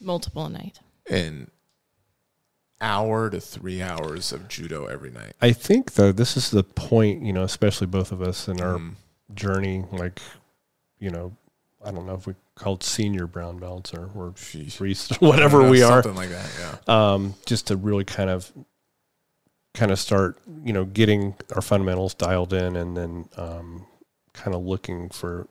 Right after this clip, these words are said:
Speaker 3: expanding some knowledge
Speaker 2: Yeah.
Speaker 3: and stuff. I think it's super cool.
Speaker 2: Yeah, and it's, it's, what was it? You know, Brian came in, Black Belt Brian,
Speaker 3: Mm-hmm.
Speaker 2: and he, he came into one of the Friday classes that I, I've been
Speaker 3: Mm-hmm.
Speaker 2: doing, and he, he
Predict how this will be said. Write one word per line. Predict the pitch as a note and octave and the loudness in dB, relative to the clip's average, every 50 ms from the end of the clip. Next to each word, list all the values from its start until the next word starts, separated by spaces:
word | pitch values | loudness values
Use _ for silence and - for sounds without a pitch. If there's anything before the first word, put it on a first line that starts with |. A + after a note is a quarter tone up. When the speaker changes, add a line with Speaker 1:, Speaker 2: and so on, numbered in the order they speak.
| _ | _
Speaker 3:
expanding | - G#2+ - - - - G2 F#2 F2 E2 E2+ E2+ | -12 -10 -8 -8 -6 -4 -4 -2 -2 -4 -6 -8
some | - - - F2+ | -10 -10 -12 -10
knowledge | F2+ E2+ E2+ F2 E2+ F2 - | -10 -10 -10 -10 -8 -4 -4
Speaker 2:
Yeah. | A2 F2+ - | -4 -4 -4
Speaker 3:
and | - | -6
stuff. | - - F#2+ F#2 - | -8 -8 -8 -6 0
I | B2+ | 2
think | D3+ D#3+ | 2 2
it's | - - | 2 2
super | - - - - A2+ - - F2+ | -2 -4 0 0 0 0 -2 -6
cool. | - - F2+ - - - - _ - - _ _ | -10 -10 -10 -10 -12 -14 -18 _ -20 -20 _ _
Speaker 2:
Yeah, | - C3+ C#3+ C3 | 2 4 4 4
and | A#2+ B2 | 4 2
it's, | A#2+ - - | -2 -4 -6
it's, | F#2 B2+ B2+ - - | -6 -6 -6 -6 -4
what | B2 C3 | -4 -4
was | B2+ - - | -4 -4 -4
it? | - - - - - - | -6 -8 -10 -14 -16 -8
You | - A#2+ A#2+ | -4 -2 0
know, | F#2+ | 0
Brian | F#2 F#2 - F2 E2+ F#2 F#2 F2+ F#2 | 0 0 0 0 0 -2 -4 -8 -10
came | F#2+ - F#2+ F2 F2+ | -10 -10 -10 -10 -10
in, | E2+ E2+ D#2+ E2+ | -10 -10 -10 -12
Black | - - C2 - - | -12 -14 -14 -14 -12
Belt | - D#2 D#2 - | -10 -10 -8 -8
Brian, | D#2+ D#2+ D2+ F#2 A2+ A2 G2 | -8 -8 -6 -4 -4 -4 -2
Speaker 3:
Mm-hmm. | - A2 A#2+ | 0 2 2
Speaker 2:
and | C#3+ D#3 - | 4 2 0
he, | - - - - - - - - - _ _ _ _ _ | -4 -8 -10 -12 -16 -20 -20 -20 -20 _ _ _ _ _
he | - - B2 | -16 -16 -12
came | - - A#2 F#2 | -8 -6 -6 -6
into | E2+ - - | -6 -6 -6
one | F2+ E2 E2 | -6 -6 -6
of | D2 | -6
the | C#2+ | -8
Friday | - - - E2 E2 D#2 D2+ C#2+ | -8 -8 -6 -6 -6 -6 -6 -8
classes | - - - C#2+ F#2+ A2+ - - F#2 F#2+ A2 A#2+ | -6 -6 -6 -6 -6 -8 -10 -12 -14 -14 -14 -14
that | F#2 F#2+ F#2 | -16 -14 -14
I, | F2 - - - - | -16 -16 -16 -14 -12
I've | - - E2 | -12 -8 -6
been | A#2 B2 | -4 -4
Speaker 3:
Mm-hmm. | A#2+ | -4
Speaker 2:
doing, | F#2+ F#2 F2 F2+ F#2 A2 _ _ - _ _ _ - | -6 -8 -10 -10 -12 -14 _ _ -20 _ _ _ -8
and | - - A2+ G#2 E2 D#2+ D#2 D#2 D2 - - - | -4 -4 -2 -2 -4 -6 -10 -12 -14 -16 -18 -16
he, | - - A2+ A2+ G2 F2 D2 - _ _ | -10 -8 -6 -6 -6 -6 -10 -12 _ _
he | - - B2+ B2+ C3 D3+ | -14 -6 -2 -2 -2 -2